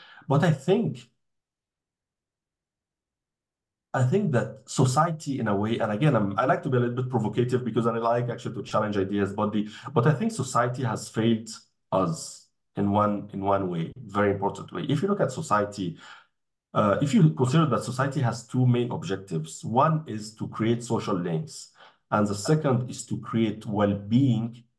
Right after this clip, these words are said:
to its, um, components, basically to its, to the citizens. I'm not sure that, okay, that today we can, we can, we can argue that society has succeeded in those two objectives.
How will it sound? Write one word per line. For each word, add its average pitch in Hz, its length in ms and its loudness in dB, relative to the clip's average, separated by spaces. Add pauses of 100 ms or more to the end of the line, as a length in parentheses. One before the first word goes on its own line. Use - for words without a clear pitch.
(100)
to 104 140 4
its, - 240 -6
um, 85 260 -2 (540)
components, 117 500 2
basically 104 460 -4
to 98 100 0
its, - 380 -6
to 104 80 -2
the 95 80 0
citizens. 147 640 0 (1300)
I'm 143 140 4
not 196 160 4
sure 190 200 4
that, 135 200 2
okay, 135 220 2
that 117 200 0
today 127 280 4
we 131 100 0
can, 110 300 -2
we 107 120 -2
can, 107 320 -2
we 104 120 -4
can 110 160 -2
argue 117 520 0 (200)
that 107 160 0
society 120 420 0
has 107 260 -4
succeeded 101 560 -4
in 90 120 -6
those 90 400 -6 (160)
two 101 120 2
objectives. 85 680 -4